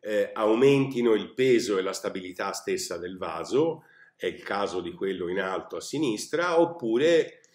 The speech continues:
del-, dei vasi in resine bellissime, eh, molto eleganti, molto moderni come questi cilindrici, oppure il classico vaso in cotto,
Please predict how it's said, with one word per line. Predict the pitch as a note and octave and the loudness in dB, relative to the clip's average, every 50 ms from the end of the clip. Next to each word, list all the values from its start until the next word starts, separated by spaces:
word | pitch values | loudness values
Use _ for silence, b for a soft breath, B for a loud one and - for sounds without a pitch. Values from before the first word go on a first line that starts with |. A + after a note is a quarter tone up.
| b b b b b | b b b b b
del-, | _ G2 F#2+ A2 G#2+ G#2+ G#2+ G#2 G#2 G2+ G2+ | _ -4 -2 0 0 0 -2 -4 -6 -8 -4
dei | G2+ G2+ G#2 G#2 | -4 -4 -2 0
vasi | A2 C3+ C#3+ C3+ B2+ A2+ G2+ F2+ F#2 F#2+ | 0 2 4 4 4 2 0 -2 -2 -4
in | F2+ F2+ F2+ F#2 F2+ | -4 -2 -2 -2 0
resine | G2 A#2+ B2 B2+ A#2+ A2 G2+ F#2 G2+ G2 F#2 F2+ F2+ F2+ | 2 4 6 6 6 4 2 0 -4 -4 -4 -2 -4 -4
bellissime, | F2 - G2 F#2+ G2+ A2 A#2+ A#2 - - - - - A2 A2 C3 D3+ F3 F#3 F3+ - - - - _ _ _ _ _ - | -4 -4 -6 -6 -4 -6 -6 -6 -6 -6 -8 -6 -4 -2 0 2 2 2 2 2 -2 -4 -6 -12 _ _ _ _ _ -4
eh, | G#2 G2+ G2 F#2+ F#2 F#2 F#2 F#2 F2+ F2+ F2 F2 F2 F2 E2+ E2+ E2+ E2+ E2+ | -2 0 0 0 0 -2 -2 -2 -2 -2 -2 -4 -4 -4 -4 -4 -6 -6 -6
molto | G2+ A2+ B2 B2+ B2 A#2+ B2 A#2+ A2 | 0 2 4 4 4 4 2 0 0
eleganti, | G2+ G#2 G2+ B2 B2 A#2+ A#2 A2 G2 F#2+ - - - F#2 F2+ F2+ | 0 2 0 0 0 0 0 0 -2 -4 -6 -10 -12 -12 -10 -4
molto | F#2+ A2 A#2 A2+ G#2+ A2+ - G#2+ | 0 2 2 2 2 0 -4 -4
moderni | F#2+ F#2+ F#2+ G#2 A2 A#2 A2 G2+ F#2+ E2 F2 E2+ E2+ D#2+ | -2 -2 -2 0 0 0 0 0 -2 -4 -6 -10 -10 -10
come | - - F#2 F2 F2 E2+ | -10 -10 -10 -10 -10 -12
questi | _ - A#2 G#2 - - G#2+ | _ -6 -6 -6 -6 -10 -14
cilindrici, | - - G3 G3 D3 G2 F2+ F2 F2+ F2+ F#2 F#2 - - - G#2 G2+ G2+ - _ _ - | -10 -6 -4 -2 -2 -2 -2 -4 -6 -8 -10 -10 -10 -10 -10 -10 -10 -10 -10 _ _ -4
oppure | - E3+ E3+ F3 E3+ _ _ - E2 D#2+ D#2 E2 F2 F2 F#2 F#2+ F#2+ | -4 -4 -4 -4 -16 _ _ -14 -14 -12 -10 -6 -4 -4 -4 -4 -6
il | E2 D#2+ E2 E2 D#2+ D#2+ _ | -8 -12 -16 -16 -16 -18 _
classico | - - A#2 C3 B2+ A#2+ A#2 - - - - - F#2 D#2+ - - F2+ F2 E2 | -8 -2 0 2 2 2 0 -2 -6 -8 -8 -8 -10 -10 -10 -8 -8 -6 -6
vaso | F2 F#2+ - A#2+ A2 G2+ F#2 F2+ E2+ - D#2+ E2+ D#2+ D#2+ | -4 -4 -2 -2 -2 -2 -4 -6 -8 -10 -10 -10 -10 -8
in | E2 E2+ F#2 G2+ G#2 - | -8 -8 -8 -8 -10 -10
cotto, | - - A#2 G#2+ G2+ F2 - - - _ _ - C3+ C#3 D#3 D#3 C#3+ - - - | -6 -2 0 2 2 0 -2 -6 -18 _ _ 2 4 4 4 4 0 -6 -10 -16